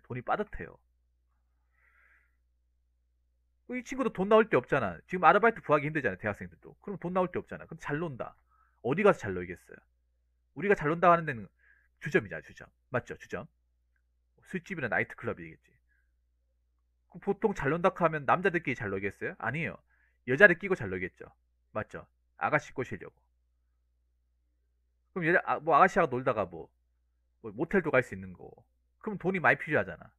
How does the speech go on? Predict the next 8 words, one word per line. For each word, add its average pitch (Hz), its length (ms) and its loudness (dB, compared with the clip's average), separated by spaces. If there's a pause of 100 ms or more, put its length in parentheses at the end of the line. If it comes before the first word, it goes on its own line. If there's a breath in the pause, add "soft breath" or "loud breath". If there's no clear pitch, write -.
(420)
맞죠? 85 360 -10 (2250)
근데 185 260 -4
이 208 80 -10
사람한테 190 420 2
나올 135 260 2
돈이 156 420 -6 (220)
많지가 127 440 0
않아요. 67 160 -12